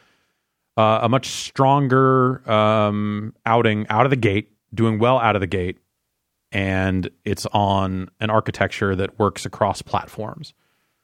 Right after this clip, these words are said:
So, if you think about it, you had developers in Japan making P S three games in a lot of cases because, you know, that's the home console, and the Xbox doesn't sell anything in Japan. It kinda never has. So you have a lot of Japanese developers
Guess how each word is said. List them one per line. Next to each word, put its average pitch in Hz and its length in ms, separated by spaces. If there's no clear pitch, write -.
So, 113 500
if 117 100
you 139 60
think 233 160
about 135 240
it, - 160
you 131 120
had 135 140
developers 151 600
in 147 60
Japan 131 480
making 110 300
P - 140
S 185 80
three 240 200
games 98 280
in 104 60
a 95 60
lot 92 160
of 87 40
cases 131 380
because, 95 420
you 110 80
know, 98 160
that's 107 220
the - 120
home 110 180
console, 107 580
and 92 180
the 95 60
Xbox 101 480
doesn't 98 320
sell 101 640
anything 98 380
in 92 80
Japan. 104 600
It - 80
kinda 95 180
never 87 200
has. 123 400
So 131 460
you 131 140
have 131 120
a 127 40
lot 131 140
of 123 60
Japanese 127 280
developers 107 720